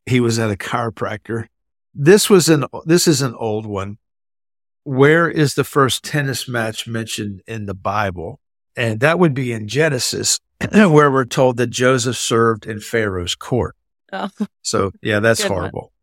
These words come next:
Speaker 1: Okay,
Speaker 2: <laughs>
Speaker 1: gratefully, thankfully, here's the last one.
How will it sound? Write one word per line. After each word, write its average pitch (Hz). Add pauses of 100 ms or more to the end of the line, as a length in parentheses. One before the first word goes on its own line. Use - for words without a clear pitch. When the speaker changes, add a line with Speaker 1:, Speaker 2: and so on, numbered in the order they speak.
(380)
Speaker 1:
Okay, 127 (120)
Speaker 2:
<laughs> -
Speaker 1:
gratefully, 156
thankfully, 110
here's 143
the 135
last 120
one. 104